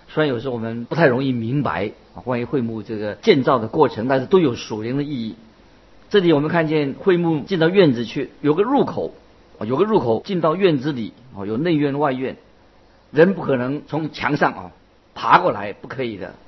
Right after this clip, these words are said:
可以从入口，门的有个入口。我们看第十八节，三十八章十八节，出埃及记，院子的门帘是绣花的手工，用蓝色、紫色、朱红色线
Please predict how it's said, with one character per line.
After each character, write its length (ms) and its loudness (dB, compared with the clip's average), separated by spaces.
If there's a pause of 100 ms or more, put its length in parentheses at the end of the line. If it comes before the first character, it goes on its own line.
(460)
可 100 4
以 80 4
从 280 -2 (120)
入 140 4
口， 280 -4 (380)
门 200 2
的 120 4 (100)
有 120 -4
个 60 -4
入 200 0
口。 260 -8 (560)
我 80 -6
们 80 -2
看 300 -2
第 100 -4
十 200 -10
八 240 4
节， 260 -6
三 240 -4
十 80 -6
八 160 0
章 140 -4
十 100 -18
八 160 -2
节， 260 -8
出 180 -10
埃 80 -2
及 140 -10
记， 220 -10 (300)
院 240 4
子 160 -4
的 100 2
门 300 2
帘 380 2 (120)
是 520 -6
绣 500 0
花 300 4
的 160 0
手 260 -2
工， 320 2 (560)
用 200 0
蓝 300 -2
色、 320 2 (140)
紫 180 -6
色、 300 0 (240)
朱 180 -4
红 280 -4
色 220 -2
线 440 -4